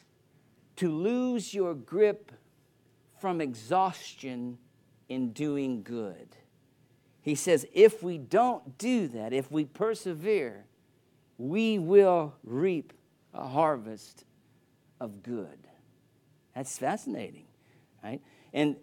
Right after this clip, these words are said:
the, the, the promise in verse eight of reaping eternal life is somehow parallel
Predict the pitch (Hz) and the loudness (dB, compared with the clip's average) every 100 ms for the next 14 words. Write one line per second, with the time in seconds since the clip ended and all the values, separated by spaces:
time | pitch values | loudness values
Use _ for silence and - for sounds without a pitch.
0 | - - 139 - 131 123 113 120 120 104 | -12 2 2 4 2 4 2 0 -2 2
1 | 170 190 190 165 147 135 165 - - 156 | 4 6 4 -2 -2 0 0 -2 2 6
2 | 190 185 135 123 156 175 160 147 127 - | 6 4 -2 0 -2 -2 -2 -2 -2 -4
3 | 151 143 131 143 202 185 170 131 - 147 | -2 0 4 4 4 0 -4 -12 -6 -2
4 | 160 139 120 - 156 196 175 139 139 | 0 -2 -2 -2 0 2 2 4 4